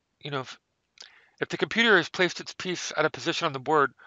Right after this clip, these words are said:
or one of their pieces is there and it's not empty, we cannot allow them to place their piece over that.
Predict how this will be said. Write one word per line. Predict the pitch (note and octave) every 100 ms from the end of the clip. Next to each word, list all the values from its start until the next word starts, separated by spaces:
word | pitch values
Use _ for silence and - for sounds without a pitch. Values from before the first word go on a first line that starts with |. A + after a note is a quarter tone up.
| - _ -
or | E3 E3
one | D#3+
of | D3
their | F#3
pieces | B3 E3+ D#3 C3 B2+
is |
there | A#2+ C3+
and | C3+
it's | C3+
not | D#3 C3+
empty, | D#3+ D#3+ C3+ - - - - _
we | D3+
cannot | D3 - D#3+ E3+ E3
allow | C#3+ C#3+ D3 D#3+
them | D#3 C#3+ C3
to | C#3
place | - D3 -
their | C#3+
piece | - D#3+ E3
over | F#3 D3+
that. | A2+